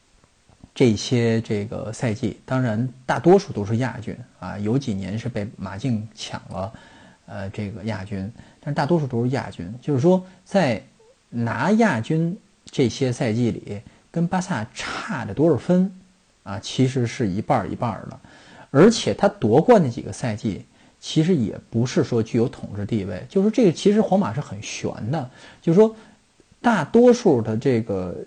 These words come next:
赛季，就是巴萨都表现出，在联赛表现出是非常非常非常有竞争力的。他拿冠军可能是非常，优势非常明显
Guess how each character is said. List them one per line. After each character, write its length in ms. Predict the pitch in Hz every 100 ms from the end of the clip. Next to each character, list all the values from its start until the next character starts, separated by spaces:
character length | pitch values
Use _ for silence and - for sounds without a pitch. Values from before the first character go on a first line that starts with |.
| 113
赛 240 | - 151
季， 180 | 131 123
就 160 | 113 127
是 20 |
巴 160 | 180 190
萨 160 | 185 131
都 100 | 165
表 220 | - -
现 220 | - 120
出， 180 | - 156
在 160 | 151
联 240 | 113 104 127
赛 100 | 147
表 200 | 117 95
现 120 | 101
出 140 | 139
是 140 | 123 117
非 340 | - - 226
常 220 | 214 98
非 180 | - 107
常 180 | 101 98
非 300 | - - 147
常 160 | 123 107
有 100 | 92
竞 200 | 113 107
争 180 | 110
力 160 | 113 92
的。 160 | 73 - - - -
他 160 | -
拿 180 | 208 165
冠 220 | 190 170
军 240 | 127 175 180
可 180 | - -
能 180 | - 117
是 160 | 120
非 260 | - - 214
常， 340 | - - 98 113 _ _ _
优 160 | 170 175
势 140 | 135
非 180 | - 196
常 140 | 147
明 280 | 120 95 139
显 200 | -